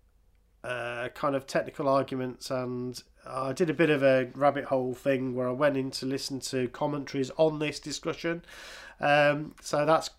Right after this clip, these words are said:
that starts to get really quite interesting. And, and you end up with arguments about logic and reasoning as opposed to arguments about the actual subject, which is,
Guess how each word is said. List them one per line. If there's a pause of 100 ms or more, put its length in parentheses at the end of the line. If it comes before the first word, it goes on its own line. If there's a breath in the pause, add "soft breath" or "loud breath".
that
starts
to
get
really
quite
interesting. (380 loud breath)
And,
and
you
end
up
with (100)
arguments
about (380)
logic
and (100)
reasoning
as
opposed
to
arguments
about (640)
the
actual
subject,
which
is,